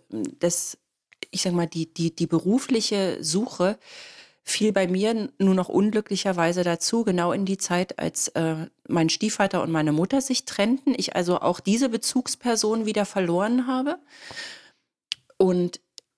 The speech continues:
ich wusste eigentlich, also das war wirklich, ich hab, äh, Abitur gemacht und ich wusste überhaupt nicht, was ich wollte. Und es war damals, ähm,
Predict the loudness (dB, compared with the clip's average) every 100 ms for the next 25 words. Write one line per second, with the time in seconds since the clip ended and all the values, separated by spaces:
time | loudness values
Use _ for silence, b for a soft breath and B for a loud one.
0 | 0 0 4 2 2 -2 -2 -2 -2 -6
1 | -6 -6 -4 -4 -4 -2 -2 -4 -6 -4
2 | -4 -4 -6 -6 -4 -2 0 -2 0 0
3 | 2 2 0 -2 -6 -4 0 0 -2 -4
4 | -2 2 0 0 -2 -2 -2 -4 -4 -6
5 | -6 -4 0 0 2 0 0 0 -2 0
6 | 0 2 0 -2 -6 -4 -4 -2 -6